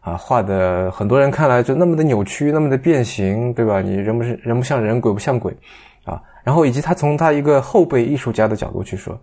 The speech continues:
他不知道怎么去学，不知道怎么去用。嗯，但是霍克尼是一个非常喜欢思考的一个艺术家。啊，他花了很长时间去想，最后终于明白了，其实跟一般人想的不一样。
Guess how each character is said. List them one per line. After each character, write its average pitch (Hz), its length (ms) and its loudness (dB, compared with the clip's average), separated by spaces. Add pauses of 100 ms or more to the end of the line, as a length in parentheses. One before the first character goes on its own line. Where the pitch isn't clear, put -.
(300)
他 151 100 -2
不 143 120 -2
知 143 40 -4
道 143 120 4
怎 131 100 -8
么 - 80 -6
去 - 140 -8
学， 92 500 -8 (300)
不 127 80 -6
知 131 80 -2
道 131 80 4
怎 110 120 -2
么 87 60 -2
去 123 200 -6
用。 190 220 0 (200)
嗯， 95 340 0
但 139 80 4
是 151 80 2
霍 175 160 2
克 135 140 0
尼 98 120 2
是 117 160 0
一 113 120 4
个 110 160 4
非 143 180 0
常 104 420 -2
喜 - 160 -6
欢 92 180 0
思 160 220 0
考 - 280 -4
的 87 100 -4
一 87 140 -4
个 90 80 -2
艺 92 100 -4
术 95 120 -8
家。 - 140 -10 (540)
啊， - 140 -6
他 110 100 -2
花 151 160 -2
了 147 80 0
很 110 160 0
长 117 180 0
时 127 80 -2
间 123 140 0
去 127 140 -6
想， - 300 -6 (460)
最 - 140 2
后 139 80 6
终 143 160 4
于 147 60 4
明 90 180 2
白 92 160 -2
了， 85 100 -12 (640)
其 - 160 0
实 190 120 6
跟 190 180 2
一 180 60 2
般 175 200 2
人 127 200 0
想 95 140 -6
的 90 80 -2
不 110 140 -6
一 92 140 -4
样。 92 180 -2